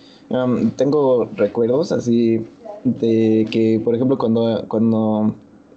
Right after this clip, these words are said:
iba por cerca del kinder, o sea, me acuerdo que estudiaba el kinder, eh, mis papás tenían que ir a trabajar y tenía a mi prima, que era, digamos que mi niñera, ¿no? Ella llevaba a su novio y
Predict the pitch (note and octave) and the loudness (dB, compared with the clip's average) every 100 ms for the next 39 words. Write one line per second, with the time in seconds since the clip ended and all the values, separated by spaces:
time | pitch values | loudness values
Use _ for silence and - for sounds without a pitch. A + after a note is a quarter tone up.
0 | - - B2+ B2 C#4 - A2 G#2 G#2+ G#2 | -14 -4 -4 0 -2 -2 0 2 2 0
1 | - A#2+ A2+ C3 G2+ - A2+ D3 A2+ A2+ | -2 -4 0 0 0 0 0 0 0 0
2 | A#2 B2+ B2 A2+ A2+ A2+ A2 A2+ A#2 - | 0 0 -2 -2 0 0 0 0 0 -2
3 | - - - A2+ A2 A2 A2+ A2+ A#2 A2+ | -12 -20 -4 0 2 0 0 0 0 0
4 | A2 A2+ A2 G#2 G#2+ B2+ D#3+ C3 A2+ A2 | 0 0 0 0 0 -2 0 0 0 2
5 | A2 A#2 A#2+ A#2 - - - - _ _ | 2 2 0 -2 -8 -20 -20 -20 _ _
6 | - A#2 A2+ A2 B2+ B2+ D#3+ - B2 B2+ | -4 0 0 2 0 0 0 0 0 2
7 | A2 A2+ A#2 A#2 A#2 A#2 A2 A2 A2 A2 | 0 0 -2 -2 0 2 4 4 2 2
8 | A2 C3 - - - A#2+ B2+ C3 B2 A#2 | 0 -2 -10 -12 -2 0 0 0 0 2
9 | A#2 B2 C3 C3 B2+ F3 - B2 A#2 A2+ | 0 0 0 2 2 -2 -2 2 4 4
10 | A2 A2 | 4 2